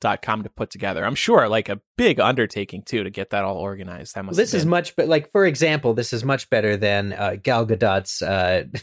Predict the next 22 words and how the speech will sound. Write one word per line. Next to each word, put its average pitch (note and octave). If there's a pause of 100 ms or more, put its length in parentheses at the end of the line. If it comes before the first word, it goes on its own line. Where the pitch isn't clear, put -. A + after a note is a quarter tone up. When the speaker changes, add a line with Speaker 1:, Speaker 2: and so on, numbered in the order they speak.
(100)
Speaker 2:
<laughs> G#2+
Imagine G#2
song G2 (140)
that G#2 (160)
got G#2 (300)
an B2+
equal F3+
number A2+
of G2
stars F2+
involved, F#2+
but F2+
was F2+ (260)
seen C#3
as A#2
tone F3
deaf. - (120)
Speaker 1:
Well, F#3+
speaking C4
of D#3
the C#3
movies, A#2+